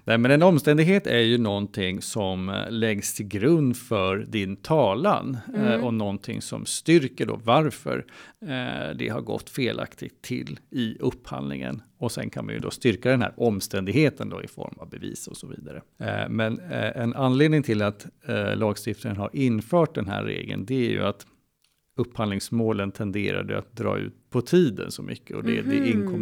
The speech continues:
Speaker 1: nya omständigheter i ett väldigt sent skede i processen.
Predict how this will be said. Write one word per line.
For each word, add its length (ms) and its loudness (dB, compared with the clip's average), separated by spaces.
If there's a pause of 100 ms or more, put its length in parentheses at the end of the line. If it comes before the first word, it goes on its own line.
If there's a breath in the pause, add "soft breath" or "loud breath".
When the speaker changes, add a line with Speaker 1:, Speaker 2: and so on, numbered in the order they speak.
Speaker 1:
nya 300 2
omständigheter 920 -2
i 80 -2
ett 200 -10
väldigt 240 -8
sent 500 -2
skede 440 0
i 40 0
processen. 840 -4